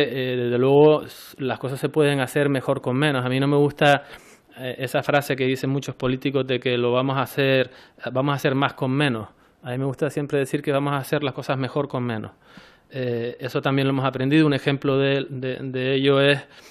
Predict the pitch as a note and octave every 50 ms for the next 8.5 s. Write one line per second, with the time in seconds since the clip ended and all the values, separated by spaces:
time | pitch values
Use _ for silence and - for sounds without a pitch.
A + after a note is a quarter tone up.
0 | - _ _ - A#2+ A#2+ A#2 B2 A#2 - B2 A#2+ A#2+ A#2 A#2 C#3+ C3+ C3+ C3+ C3+
1 | C3 C3 B2 - C3+ B2+ C3 C3 C3 C3 B2 B2 B2 B2+ C3+ C#3+ C3+ - C#3 B2+
2 | B2 B2 A#2+ A#2 - - - _ - C3 B2+ B2 A#2+ A#2 - A#2+ A#2+ A#2+ A#2+ -
3 | - C#3 C3+ C3+ C3 C3 - - C3 B2 B2 A#2 - - C#3+ D3 C#3+ - - C3+
4 | B2 A#2+ - - - _ _ - - B2+ B2+ B2+ A2+ - B2 A#2 - - - D3
5 | D3 C#3 C3 B2+ B2+ B2 A#2 A#2+ A#2 A#2 A2+ A#2 B2 B2+ B2+ A#2+ A#2 A2 - C3
6 | B2+ B2+ B2 B2 B2 A#2+ B2 A#2+ A2+ A2+ - B2+ A#2+ B2 A#2+ A#2 G#2 - - C3
7 | C3+ C#3 C3 - C3 B2 B2+ - B2+ B2+ B2 - - C3+ B2 - C3 B2 - B2+
8 | A#2 - - C3+ C3 B2+ - C3 B2+